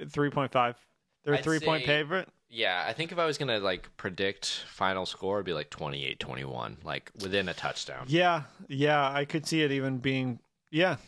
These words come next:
Speaker 2: Or
Speaker 1: honestly,
Speaker 2: less.
Speaker 1: I
Speaker 2: It
Speaker 1: think
Speaker 2: could just
Speaker 1: the,
Speaker 2: be a field goal like every fucking other
Speaker 1: I
Speaker 2: game
Speaker 1: think,
Speaker 2: after.
Speaker 1: yeah, I think this, I think it's gonna be tight. I think it's gonna be tight, and I think it's gonna be,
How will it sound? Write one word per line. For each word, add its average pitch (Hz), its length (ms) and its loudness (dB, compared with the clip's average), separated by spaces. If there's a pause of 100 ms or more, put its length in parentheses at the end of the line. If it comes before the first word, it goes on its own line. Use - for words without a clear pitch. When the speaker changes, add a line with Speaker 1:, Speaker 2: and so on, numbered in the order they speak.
Speaker 2:
Or 135 120 4
Speaker 1:
honestly, 165 200 4
Speaker 2:
less. - 80 2
Speaker 1:
I 156 80 6
Speaker 2:
It 147 60 0
Speaker 1:
think 220 100 4
Speaker 2:
could 165 60 -2
just 233 160 4
Speaker 1:
the, 214 60 4
Speaker 2:
be 196 80 6
a 185 40 4
field 233 280 4
goal 190 160 4
like 143 160 2
every 160 180 0
fucking 160 320 0
other 170 100 2
Speaker 1:
I 135 40 2
Speaker 2:
game 135 200 0
Speaker 1:
think, - 40 -2
Speaker 2:
after. 147 100 2
Speaker 1:
yeah, 165 220 6
I 135 100 2
think 170 220 -4
this, 175 240 0
I 147 100 4
think 180 160 0
it's 220 100 0
gonna 208 140 2
be 185 120 0
tight. 147 380 2 (300)
I 131 120 -2
think 160 160 0
it's 170 100 0
gonna 185 80 2
be 170 100 2
tight, 165 200 4
and 160 80 0
I 147 100 2
think 170 180 -2
it's 175 120 -4
gonna 175 180 2
be, 160 240 0